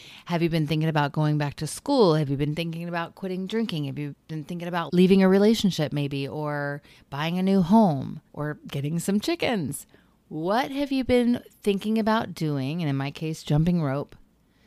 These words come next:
that you have been sabotaging? What about getting another job? Have you been avoiding opportunities, avoiding growing to your full potential?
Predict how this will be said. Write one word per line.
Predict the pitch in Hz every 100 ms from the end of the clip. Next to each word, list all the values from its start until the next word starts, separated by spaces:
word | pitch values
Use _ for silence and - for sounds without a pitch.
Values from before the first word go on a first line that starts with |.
| _ _ _ -
that | 180 175 170 - _ -
you | 185 190 190
have | 175 175 160
been | 160 156 151 -
sabotaging? | - 170 147 143 139 - - - - _ _ _ _ _ _ _ _ _ _ _ _ - -
What | 165
about | 151 156 147
getting | 160 160
another | 156 151 151
job? | 143 156 151 131 117
Have | 139 147
you | 143
been | 143
avoiding | 143 143 156 151 160 165 -
opportunities, | 143 165 - 156 151 160 160 165 156 - -
avoiding | 127 156 156 160 160 160 -
growing | - 180 156 170 240 311
to | - 175
your | 165
full | 175 165
potential? | 170 160 160 165 220 233 302